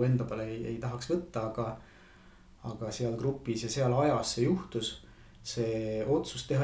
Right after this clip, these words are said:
eksperiment, et aga äkki saame teistmoodi ka kasvada. Et mis siis, kui me vähendame neid juhtimistasandeid? Või nagu ei, ei, noh, me ikkagi vähendasime põhimõtteliselt, sest meil olid tollal juba, äh, püsivad, äh, tiimid, noh,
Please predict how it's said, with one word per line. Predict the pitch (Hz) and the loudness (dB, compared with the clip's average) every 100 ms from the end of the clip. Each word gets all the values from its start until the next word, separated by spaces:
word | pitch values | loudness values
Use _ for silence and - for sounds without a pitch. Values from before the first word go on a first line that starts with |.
| 147 | 2
eksperiment, | - 123 135 165 - 120 | -2 0 2 0 0 -2
et | - - - | -2 -8 -4
aga | 123 151 180 | -2 0 -2
äkki | - | -2
saame | 131 123 | 0 2
teistmoodi | 147 147 123 113 | 2 0 -2 0
ka | 123 117 | 0 0
kasvada. | 107 - - - - - - - | -4 -8 -10 -12 -14 -20 -20 -12
Et | 117 139 | -10 -4
mis | 151 - | -4 -4
siis, | 160 - | -4 -4
kui | - 120 120 | 4 6 6
me | 117 117 117 | 4 0 0
vähendame | 139 143 120 107 107 107 107 | 0 0 -2 -2 -6 -6 -8
neid | 107 107 | -10 -6
juhtimistasandeid? | 131 127 113 110 135 123 101 104 - - - - - - 120 | -6 -6 -8 -6 -4 -4 -4 -6 -10 -18 -20 -20 -20 -10 -4
Või | 113 | 0
nagu | 113 117 | 4 4
ei, | 120 | 4
ei, | 123 117 117 117 113 - - - - 165 | 6 8 6 4 -2 -8 -20 -20 -8 -2
noh, | 170 | 2
me | 170 | 4
ikkagi | 151 143 | 4 4
vähendasime | 151 131 104 104 107 104 | 6 6 4 0 -4 -4
põhimõtteliselt, | 120 110 110 113 | -4 -4 -4 -6
sest | - - 113 | -6 -4 2
meil | 127 | 6
olid | 175 143 127 | 6 6 2
tollal | 147 143 117 113 | 2 4 2 2
juba, | 117 113 110 - - - - - - 110 | 0 0 -2 -6 -14 -20 -20 -20 -14 -10
äh, | 107 107 | -8 -4
püsivad, | 139 135 120 110 110 - - | -4 0 0 0 -2 -2 0
äh, | 110 107 107 107 | 2 2 0 0
tiimid, | 180 190 160 143 - - | 4 4 4 0 -2 -8
noh, | 135 | -8